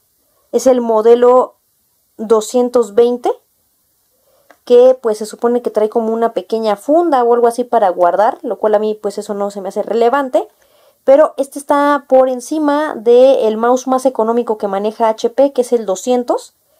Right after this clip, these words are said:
Ese lo tuve y les digo que me duró prácticamente casi tres años. Y ustedes están conscientes del uso súper rudo que le doy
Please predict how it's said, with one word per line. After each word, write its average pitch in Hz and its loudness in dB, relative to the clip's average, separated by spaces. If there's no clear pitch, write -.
Ese 262 2
lo 214 -4
tuve 240 0
y 262 2
les 202 -2
digo 226 0
que 233 -6
me 190 -6
duró 208 0
prácticamente 233 -2
casi 254 -4
tres 233 0
años. 226 -6
Y 330 2
ustedes 285 2
están 277 -4
conscientes 254 0
del 220 0
uso 226 -2
súper 302 0
rudo 240 0
que 254 0
le 220 -2
doy 214 -2